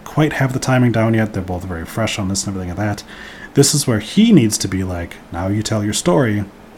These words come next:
because there's nothing going on in the match. And when it's done,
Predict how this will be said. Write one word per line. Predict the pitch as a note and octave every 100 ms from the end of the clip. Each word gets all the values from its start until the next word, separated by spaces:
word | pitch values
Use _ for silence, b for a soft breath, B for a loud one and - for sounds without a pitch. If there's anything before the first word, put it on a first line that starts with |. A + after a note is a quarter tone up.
| - -
because | - - G2
there's | G2 F#2
nothing | F#2 G2
going | F#2 F#2 A2+
on | C#3+
in | A2
the | F2+
match. | F2+ E2+ E2 - - -
And | G2 F#2 F#2 - - - - -
when | B2+ G#2+ G2
it's | F#2 -
done, | F#3 C#3 G#2+ G#2+